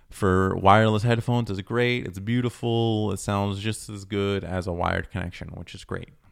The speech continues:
I don't care. That's good. Great. Love it. Awesome. But the problem I have with, again, that's another thing to charge and then another thing to lose. Right? So when your AirPods are dead, or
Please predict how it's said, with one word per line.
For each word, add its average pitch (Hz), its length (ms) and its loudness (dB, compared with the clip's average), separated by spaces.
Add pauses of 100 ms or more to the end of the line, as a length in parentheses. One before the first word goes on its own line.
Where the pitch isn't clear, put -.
(240)
I 90 80 -6
don't 127 180 -4
care. 113 300 -6 (440)
That's 95 260 -2
good. 160 260 0 (340)
Great. 131 280 0 (180)
Love 113 220 2
it. 92 140 -6 (100)
Awesome. 113 340 0 (380)
But 110 120 0
the - 60 -4
problem 139 260 4
I 139 100 0
have 170 180 0
with, 123 200 0 (520)
again, 131 420 -4
that's 92 220 -8
another 98 260 -2
thing 120 200 -4
to - 80 -10
charge 104 560 0
and 92 100 -6
then 90 220 -6 (140)
another 92 420 -2
thing 87 400 -6
to - 100 -8
lose. 92 400 -2 (760)
Right? 123 200 -4
So - 60 -10
when 92 100 -6
your 92 100 -6
AirPods 139 400 0
are 113 80 -2
dead, 104 300 0
or 92 340 -4